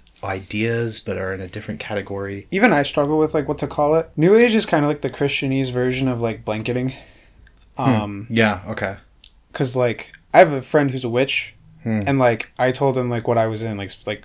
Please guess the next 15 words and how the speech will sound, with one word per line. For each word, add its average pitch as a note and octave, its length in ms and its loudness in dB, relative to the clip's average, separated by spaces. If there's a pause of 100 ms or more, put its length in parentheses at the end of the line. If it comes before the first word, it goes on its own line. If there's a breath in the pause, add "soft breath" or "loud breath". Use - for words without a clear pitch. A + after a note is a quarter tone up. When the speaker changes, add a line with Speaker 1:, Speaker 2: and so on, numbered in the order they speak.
(160)
Speaker 2:
I A#2+ 80 -6
told C3 260 0
him B2 120 -2
what A#2 100 -2
I G#2+ 80 0
did, A2 200 -2
and G#2 100 -4
he's G#2 120 -6
like, G2+ 200 -8 (680 soft breath)
"Yeah, E3+ 680 8 (140)
like, E3 300 2
that's E3 320 4
kinda, D#3+ 460 4
like, C#3 180 0
a A2+ 280 0